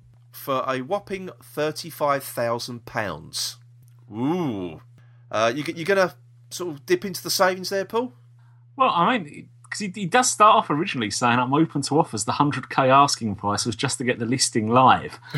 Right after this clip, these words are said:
Speaker 1: <laughs>
Speaker 2: It's, it's a question of that's already come down, hasn't it? I mean,
Speaker 1: Indeed.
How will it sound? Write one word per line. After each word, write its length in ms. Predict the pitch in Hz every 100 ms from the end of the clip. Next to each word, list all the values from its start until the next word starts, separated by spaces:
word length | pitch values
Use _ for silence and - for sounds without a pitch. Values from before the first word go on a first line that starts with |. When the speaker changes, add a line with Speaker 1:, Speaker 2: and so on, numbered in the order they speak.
| 165
Speaker 1:
<laughs> 240 | 180 180
Speaker 2:
It's, 440 | 359 427 - - - - - - -
it's 260 | 226 233
a 60 | 202
question 400 | - 196 202 156
of 80 | 123
that's 240 | 156 - -
already 220 | 180 151
come 300 | 131 139 120
down, 300 | 127 131 98
hasn't 200 | 117 107
it? 120 | 90
I 140 | 104 117
mean, 80 | 104 -
Speaker 1:
Indeed. 480 | 131 113 143 123 85